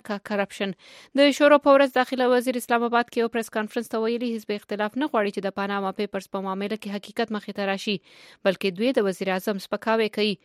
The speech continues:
حکومت د پاناما پیپرز د تفتیش په معامله کې د حزب اختلاف لخوا وړاندې کړی شوی ټي او آر یا ضابطه کار رد کړی دی. د پاکستان سرکاري ریډیو تر مخه د پاکستان مسلم لیگ نواز حکومت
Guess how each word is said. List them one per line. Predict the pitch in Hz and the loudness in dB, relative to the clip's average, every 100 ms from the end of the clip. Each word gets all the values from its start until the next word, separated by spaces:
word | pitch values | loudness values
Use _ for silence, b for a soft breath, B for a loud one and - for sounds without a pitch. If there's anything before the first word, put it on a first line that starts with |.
| b b _ | b b _
حکومت | 277 294 285 294 | 2 4 2 2
د | 269 | 2
پاناما | 254 247 247 247 262 | 4 4 4 2 0
پیپرز | 254 247 240 | 0 -2 -2
د | 240 | -2
تفتیش | 226 - 233 233 | -4 -4 -4 -2
په | 226 | 0
معامله | 220 226 240 | 0 0 0
کې | 311 330 | -2 -2
د | 262 | -4
حزب | - 208 | -4 -8
اختلاف | - 220 214 - | -4 -2 -2 -2
لخوا | 208 240 233 | -4 0 0
وړاندې | 214 196 196 - | 0 -2 -4 -4
کړی | 196 - | -4 -2
شوی | 254 247 233 | -2 0 -2
ټي | 214 - | -4 -2
او | 202 214 | -2 2
آر | 247 262 | 2 2
یا | 214 190 | 0 0
ضابطه | 190 185 - 185 - 269 | -2 -2 -4 -4 -2 0
کار | 240 208 | 0 0
رد | 196 - | -4 -4
کړی | 214 196 | -4 0
دی. | 208 185 B B B - | 0 -2 B B B -10
د | 208 | -6
پاکستان | 185 190 - 185 - | -6 -6 -6 -6 -8
سرکاري | - 190 190 185 | -10 -8 -6 -6
ریډیو | 185 196 196 | -4 -4 -4
تر | 196 | -4
مخه | 254 262 226 | -2 -2 -2
د | 196 | -4
پاکستان | 185 196 196 190 | -8 -8 -8 -8
مسلم | - 196 196 | -8 -6 -6
لیگ | 202 | -6
نواز | 190 196 208 | -4 -4 -8
حکومت | 190 202 220 | -8 -6 -4